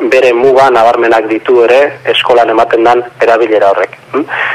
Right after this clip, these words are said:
Eta muga horien, eh, erakusle izan daiteke adibidez, ba, behatzi hamar urteko ikasle horiek,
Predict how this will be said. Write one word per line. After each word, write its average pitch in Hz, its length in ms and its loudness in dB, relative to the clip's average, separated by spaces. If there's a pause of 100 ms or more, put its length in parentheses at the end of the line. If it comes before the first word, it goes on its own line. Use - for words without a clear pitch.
(220)
Eta 120 240 0
muga 113 340 0
horien, 117 300 2
eh, 113 440 2
erakusle 120 720 2
izan 117 200 -2
daiteke 117 380 0
adibidez, 120 440 2 (320)
ba, 95 720 0 (140)
behatzi 110 360 0
hamar 117 220 0
urteko 117 280 -2
ikasle 117 400 -2
horiek, 117 400 0